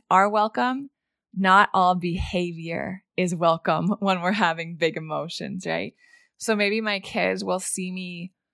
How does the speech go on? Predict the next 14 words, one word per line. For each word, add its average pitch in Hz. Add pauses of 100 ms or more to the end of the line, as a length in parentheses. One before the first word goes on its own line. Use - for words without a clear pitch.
(240)
cry, 170 (880)
or 190
maybe 190
they'll 196
see 190
me 190 (140)
let, 170
where 180
I 175
look 170
and 180
feel 170
really 165
frustrated, 208